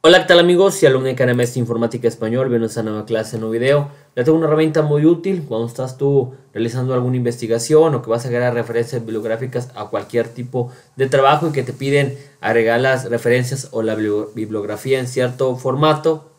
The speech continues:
apa normalmente es tu edición la más común. Bueno, te traigo una página muy útil para que tú hagas, eh, generes la referencia automáticamente, ya sea en, en, en distintos tipos de formatos. Te voy a dejar el link, como siempre, en la descripción del video. Y esta página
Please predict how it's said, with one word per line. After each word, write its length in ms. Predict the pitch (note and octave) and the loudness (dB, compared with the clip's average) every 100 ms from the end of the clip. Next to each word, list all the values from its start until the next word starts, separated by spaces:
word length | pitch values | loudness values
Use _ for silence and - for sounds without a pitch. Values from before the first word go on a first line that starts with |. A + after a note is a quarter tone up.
| - | 0
apa 300 | C#3 C#3+ B2 | 0 2 0
normalmente 500 | A#2+ A#2+ B2+ A#2+ A#2+ | 0 0 -2 -2 -6
es 200 | - - | -8 -8
tu 80 | A#2 | -4
edición 480 | G#2 G#2 B2+ A#2+ A#2 - _ | -4 -4 -4 -6 -8 -20 _
la 120 | - A#2 | -2 0
más 200 | B2+ B2+ | 0 0
común. 380 | D3 D#3 E3 D#3+ - _ | 2 4 2 -2 -16 _
Bueno, 180 | D3 D#3+ | 2 4
te 60 | |
traigo 220 | C#3+ D#3 | 4 4
una 200 | E3+ D#3+ | 4 2
página 300 | D3 D#3 E3 | 2 0 0
muy 220 | D3+ D3+ D#3 | 2 4 4
útil 340 | D#3 F3 D3+ | 4 2 0
para 240 | C3+ B2+ | -2 -2
que 120 | B2 B2 | -4 -6
tú 280 | C#3 D3 | 0 0
hagas, 480 | C#3 C3+ C#3 C#3 - - | 2 0 0 -2 -6 -10
eh, 420 | A2 G#2+ G#2 - | -6 -4 -6 -6
generes 360 | B2 A#2 B2 B2+ | -4 0 0 2
la 100 | A#2 | 0
referencia 680 | A2 A2 A#2 A#2 B2 A#2+ - _ _ | 0 0 0 0 -2 -4 -6 _ _
automáticamente, 920 | F#2+ G#2 A2 A2+ A#2+ A#2+ C3+ F#3 D#3 | -6 -4 -4 -6 -4 -2 0 0 0
ya 140 | A#2 A#2+ | 0 0
sea 160 | B2+ | -2
en, 160 | A#2+ - | -4 -4
en, 240 | A2 A2 | -8 -6
en 100 | B2 | -4
distintos 340 | B2+ B2 E3+ D#3 | -4 -2 -4 -4
tipos 220 | D#3 D3+ | 0 2
de 60 | |
formatos. 500 | D3 D3+ F3+ - D3+ - - _ _ | 2 0 -2 -2 -8 -10 -20 _ _
Te 80 | B2 | 2
voy 100 | D3 | 4
a 40 | |
dejar 180 | D3+ D#3+ | 4 4
el 80 | D3+ | 4
link, 140 | D#3+ | 0
como 200 | D3+ C#3 | -2 -4
siempre, 300 | B2 D3 D3 | -2 0 2
en 20 | |
la 40 | C#3 | 0
descripción 180 | C3 C#3 | 0 -2
del 100 | C3+ | -2
video. 400 | C#3 D3+ D#3 F#3+ _ _ _ | 4 6 4 2 _ _ _
Y 100 | C3+ | -4
esta 180 | C#3+ D#3+ | 0 0
página 540 | D#3 D#3 E3 C#3+ B2 | 0 2 2 0 -2